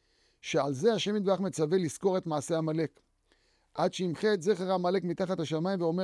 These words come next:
"כי יד על כס יה, מלחמה להשם בעמלק מדור דור." למדו חז"ל ממה שהמילה כיסא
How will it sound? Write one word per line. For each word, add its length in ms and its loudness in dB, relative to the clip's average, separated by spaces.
"כי 100 -2
יד 180 4
על 140 2
כס 260 -4
יה, 220 2
מלחמה 500 0
להשם 680 2
בעמלק 540 0
מדור 400 0
דור." 300 -2
למדו 240 -6
חז"ל 380 0
ממה 300 0
שהמילה 440 -2
כיסא 440 0